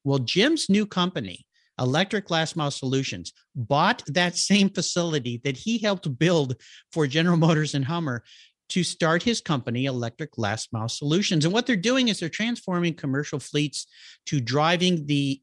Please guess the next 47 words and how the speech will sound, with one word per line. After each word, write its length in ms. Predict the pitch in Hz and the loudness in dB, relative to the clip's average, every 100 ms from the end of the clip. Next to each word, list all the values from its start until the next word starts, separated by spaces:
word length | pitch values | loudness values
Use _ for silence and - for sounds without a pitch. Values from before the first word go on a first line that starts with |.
| _ | _
e-mobility 840 | 208 226 233 190 151 156 160 151 135 | 0 2 2 2 0 0 0 -2 -4
business 460 | 143 147 143 123 | -4 -4 -6 -8
of 140 | 120 - | -8 -6
today 320 | 123 123 131 | -2 0 0
and 120 | 123 | 0
tomorrow. 600 | - 123 131 139 110 101 - - _ | -2 -2 0 0 -2 -4 -10 -20 _
And 180 | - 151 | -2 2
their 140 | 160 147 | 2 2
technology 720 | 180 165 185 277 285 233 202 | -2 -2 0 2 2 2 2
is 140 | 175 | 0
to 100 | 170 | -4
create 460 | - 180 190 226 220 | -8 -4 -2 -2 -2
these 300 | 190 151 - - - _ - | -2 -2 -6 -14 -20 _ -8
vehicles 600 | 127 196 240 240 170 151 | -2 0 0 0 -2 -2
that 200 | 165 156 | -4 -2
are 80 | 156 | -4
used 480 | 151 170 214 214 - | -4 -4 -4 -4 -6
for 340 | 180 165 151 - _ - | -4 -2 -2 -6 _ -4
driving 380 | 156 175 202 | 0 0 -2
around 240 | 180 151 160 | -4 -4 -4
and 80 | 156 | -6
delivering 420 | 160 220 240 151 | -4 -4 -4 -6
things. 300 | 127 104 - | -8 -10 -6
You 60 | |
know, 40 | 202 | -2
like 160 | 262 | 0
all 120 | 294 294 | 0 2
these 180 | 262 - | 2 2
Amazon 600 | 202 247 214 180 143 120 _ _ _ _ - | 2 2 2 0 0 -4 _ _ _ _ -10
trucks 340 | - 151 - - | -6 -6 -4 -4
we 80 | 143 | -2
see 240 | - 156 180 | 0 0 0
every 220 | 190 190 | -2 2
day. 340 | 175 127 101 - _ - | 2 2 -4 -12 _ -4
They 100 | 175 | -4
typically 480 | - 320 370 311 | -4 -4 -2 0
drive 400 | 208 208 196 185 - | 2 4 4 2 2
in 100 | 175 | 0
a 60 | 147 | 0
very 340 | 135 196 254 | 0 0 0
short 340 | - - 196 | 0 -2 -2
circle, 500 | - - 135 - 139 165 | -2 -4 -4 -4 -4 -4
and 100 | 160 | -4
then 120 | 175 | -2
they 100 | 185 | -2
go 160 | 175 165 | -2 -2
back 420 | 135 131 151 | 0 0 -2